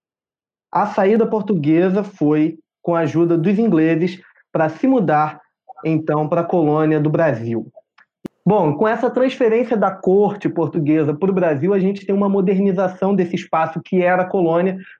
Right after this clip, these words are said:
pra receber, digamos assim, a corte. Um objetivo até de fazer com que esse seja um espaço mais próximo, mais equiparado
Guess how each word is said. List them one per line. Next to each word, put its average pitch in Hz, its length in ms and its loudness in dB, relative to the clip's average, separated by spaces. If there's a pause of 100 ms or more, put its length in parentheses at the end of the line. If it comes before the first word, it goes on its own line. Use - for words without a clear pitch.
pra 202 360 0
receber, 170 760 0
digamos 147 260 0
assim, 147 240 -4
a 160 80 -4
corte. 120 460 -10
Um 180 140 0
objetivo 185 480 0
até 165 440 -2 (320)
de 160 460 2
fazer 165 340 0
com 180 160 -2
que 175 120 -2
esse 170 240 0
seja 165 280 0
um 165 120 0
espaço 160 520 -4
mais 151 280 -2
próximo, 165 600 -2
mais 139 360 -2
equiparado 147 840 -2